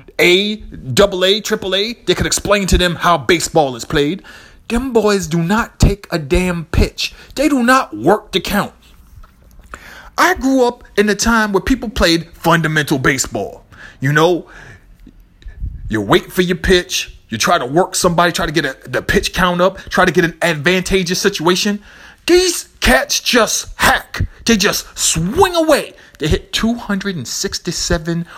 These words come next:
home runs this season. That was a Major League Baseball record. Do you know how long Major League Baseball been around? Since the damn eighteen hundreds.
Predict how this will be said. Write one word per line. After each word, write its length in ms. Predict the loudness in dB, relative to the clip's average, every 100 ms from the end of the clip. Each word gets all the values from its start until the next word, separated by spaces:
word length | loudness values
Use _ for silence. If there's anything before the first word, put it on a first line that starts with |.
| -12
home 500 | -2 0 0 -2 -2
runs 400 | 4 4 2 -2
this 200 | -4 -4
season. 400 | -4 -4 -6 -10 -16 -20 -20 -20 -20 -20 _ _ _ _ _ _ _ _ _ -2
That 240 | 0 2
was 200 | 2 2
a 60 | 2
Major 300 | 2 0 0
League 180 | 0
Baseball 420 | 0 -2 0 -2 0
record. 300 | -4 -8 -20 -20 _ _ -20 _ -20 -20 -20 -20 -2
Do 80 | 4
you 80 | 4
know 60 |
how 80 | 4
long 180 | 0 -2
Major 180 | -4 -2
League 160 | 0
Baseball 360 | 0 0 0 0
been 120 | 2
around? 380 | 2 0 -2 -8 _ _ _ _ _ -18 -18 -18 -20 -18 -2
Since 160 | -2
the 100 | 2
damn 260 | 2 2 2
eighteen 380 | -2 -2 -2 0
hundreds. 420 | 0 -2 -6 -14